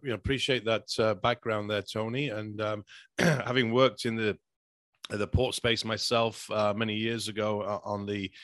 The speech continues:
International Ship and Port Facility Security Code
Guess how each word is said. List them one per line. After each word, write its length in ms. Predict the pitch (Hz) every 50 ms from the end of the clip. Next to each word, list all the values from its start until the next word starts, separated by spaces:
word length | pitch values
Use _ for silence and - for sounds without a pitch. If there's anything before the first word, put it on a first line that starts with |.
| - _ -
International 600 | 104 104 - - 104 107 98 - - - 104 95
Ship 300 | - - - 123 117 - -
and 220 | 98 95 95 -
Port 240 | - 107 107 95 -
Facility 500 | - 95 - - 113 107 101 95 - 95
Security 500 | - - - - - 110 110 104 - 101
Code 340 | - - 110 107 104 104 98